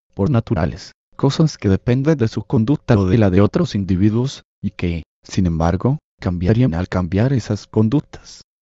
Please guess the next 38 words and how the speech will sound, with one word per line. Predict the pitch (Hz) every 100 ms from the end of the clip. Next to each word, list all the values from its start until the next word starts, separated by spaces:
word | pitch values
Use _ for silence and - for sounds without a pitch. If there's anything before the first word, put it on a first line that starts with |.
| _
Manuel | 101 101 95 151
Sacristán | - 92 92 - 113 135
Luzón. | 92 - 76 62 - _ _
Se | - -
puede | 107 120
conseguir | 127 113 90 87 107
comprensión | - 110 - 95 90 117 131
de | 127
la | 107 104
realidad | 98 87 90 110 -
sin | - 92
necesidad | 92 107 - 95 -
de | 92
demasiados | 90 87 - 92 92 104
esfuerzos | 117 - 78 113 - 139 -
ni | 107
de | 87
cambiar | - 85 82 110
de | 117
pensamiento, | 113 98 87 101 104 104 - 139 - _
pero | 107 98
me | 104 104
parece | - 127 160 95
difícil | 95 - 120 104 95
que | - 101
el | 92
que | - 101
aprende | - 135 139
a | 110
disfrutar | 98 90 98 98 135 147
revolcándose | 147 98 98 - 95 80 107 -
en | 113
el | 101 85
lodo | 113 147
tenga | 139 107 98 143
un |
renacer | 110 113 95 95 - 104
posible. | 123 - 87 67 76